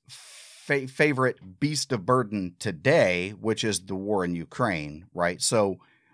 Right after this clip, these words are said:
uh, a year ago, two years ago, everybody's favorite beast of burden was covid.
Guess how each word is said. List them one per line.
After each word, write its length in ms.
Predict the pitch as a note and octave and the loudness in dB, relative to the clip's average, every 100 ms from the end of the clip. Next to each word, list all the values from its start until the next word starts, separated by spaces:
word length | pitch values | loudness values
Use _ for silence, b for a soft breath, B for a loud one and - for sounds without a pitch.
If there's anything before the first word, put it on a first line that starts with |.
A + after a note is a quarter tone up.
| b | b
uh, 180 | G2 G2 | -2 -2
a 40 | |
year 280 | G#2+ C#3+ D3+ | 2 2 4
ago, 300 | B2+ C3 B2+ | 4 4 4
two 220 | B2+ C3+ | 2 -2
years 280 | A#2+ A#2+ G#2+ | 0 0 -2
ago, 280 | G2 G#2 G2+ | -2 0 0
everybody's 480 | A2 G#2+ G#2 F#2+ - | 0 -2 -2 -2 -4
favorite 320 | G#2+ F#2+ E2+ | -4 -6 -8
beast 240 | G2+ - | -8 -6
of 120 | F#2 | -6
burden 340 | E2+ F#2 E2 E2+ | -4 -4 -4 -6
was 160 | D#2 | -6
covid. 580 | - D3+ C#3 F2+ D#2+ D#2+ | -2 2 2 2 -4 -6